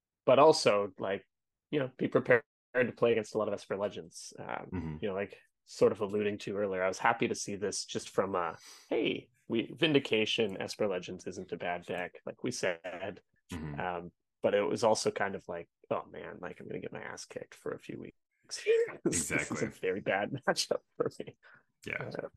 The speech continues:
Speaker 1: Uh, especially with the, the, like, the rat is p-, also pretty good against me. <laughs> So it's
Speaker 2: Yeah. <laughs>
Speaker 1: like, <laughs> the only new card in the deck actually makes the matchup worse,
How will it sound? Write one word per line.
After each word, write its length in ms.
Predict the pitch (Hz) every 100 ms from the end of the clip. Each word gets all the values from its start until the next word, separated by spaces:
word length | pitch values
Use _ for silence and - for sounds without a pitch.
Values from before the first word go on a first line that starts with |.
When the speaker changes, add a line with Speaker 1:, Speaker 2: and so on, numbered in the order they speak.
| -
Speaker 1:
Uh, 40 | 143 _ _ - - - - - -
especially 480 | - 139 - 147
with 160 | 123 123
the, 200 | 107 - -
the, 160 | 104 110
like, 200 | 104 -
the 100 | 101
rat 300 | 107 110 95
is 280 | 95 - - _ _ _ _ _ _ _ -
p-, 80 | 127 - _ - -
also 280 | 113 - -
pretty 240 | 127 107
good 140 | 101 104
against 340 | 120 123 -
me. 260 | 143 - -
<laughs> 440 | _ _ _ _ 110
So 380 | - 117 113 104
it's 140 | -
Speaker 2:
Yeah. 260 | 113 98 101 - - -
<laughs> 140 | - -
Speaker 1:
like, 200 | 143 180
<laughs> 0 |
the 220 | 160 - 151
only 280 | 147 147
new 220 | 156 147 143
card 260 | 127 139
in 80 | 135
the 80 | 131
deck 320 | 117 107 123 127 - _ _ -
actually 260 | 120 120 135
makes 220 | 123 -
the 80 | 120
matchup 420 | 110 107 - -
worse, 460 | 98 104 131 -